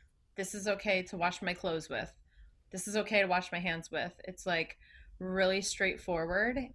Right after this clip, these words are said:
And, you know, I've definitely taken it a little bit farther with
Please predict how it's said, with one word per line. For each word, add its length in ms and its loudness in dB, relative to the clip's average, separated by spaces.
And, 600 2
you 140 4
know, 240 6
I've 240 4
definitely 480 4
taken 540 -2
it 320 0
a 60 -2
little 340 0
bit 240 -6
farther 680 2
with 320 0